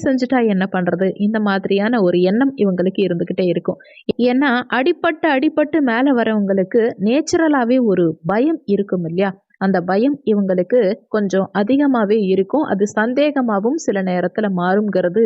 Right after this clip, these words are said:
இயல்பான விஷயம்தான். இந்த ரகசிய நடவடிக்கைகள்ங்கிறது அதிகமா இருக்கும் இவங்க கிட்ட. என்ன செய்வாங்கன்னா, முக்கியமா யாரை பத்தியும் ரொம்ப கவலைப்பட மாட்டாங்க. தன்னுடைய செயல் நியாயமா இருந்தா அதை தீர்க்கமா செஞ்சு முடிப்பாங்க.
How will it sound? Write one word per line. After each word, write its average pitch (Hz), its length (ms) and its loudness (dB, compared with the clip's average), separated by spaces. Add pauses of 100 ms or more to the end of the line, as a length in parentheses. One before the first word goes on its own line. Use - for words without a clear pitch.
இயல்பான 214 500 0
விஷயம்தான். 208 540 -2 (380)
இந்த 202 180 0
ரகசிய 311 500 0
நடவடிக்கைகள்ங்கிறது 247 1120 0
அதிகமா 208 440 0
இருக்கும் 196 360 0
இவங்க 175 320 0
கிட்ட. 170 340 -4
என்ன 214 200 0 (100)
செய்வாங்கன்னா, 214 540 0 (380)
முக்கியமா 247 480 0 (260)
யாரை 262 520 0
பத்தியும் 233 460 -2
ரொம்ப 220 280 -2
கவலைப்பட 190 520 -2
மாட்டாங்க. 170 420 -4 (160)
தன்னுடைய 208 460 0
செயல் 220 460 0
நியாயமா 240 580 0
இருந்தா 190 360 2 (240)
அதை 214 260 -2
தீர்க்கமா 277 560 2
செஞ்சு 240 280 2
முடிப்பாங்க. 196 480 -2